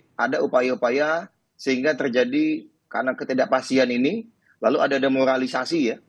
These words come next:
dan juga migrasi pendukung, uh, masyarakat pendukung perubahan ini malah ke tempat-tempat lain gitu. Karena ada isu-isu seperti ini, "Waduh kok Ganjar Anies saya nggak mau nih,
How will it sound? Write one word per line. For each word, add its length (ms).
dan 240
juga 240
migrasi 720
pendukung, 560
uh, 240
masyarakat 560
pendukung 320
perubahan 400
ini 480
malah 240
ke 80
tempat-tempat 480
lain 320
gitu. 320
Karena 240
ada 160
isu-isu 320
seperti 340
ini, 140
"Waduh 320
kok 160
Ganjar 320
Anies 160
saya 160
nggak 120
mau 280
nih, 160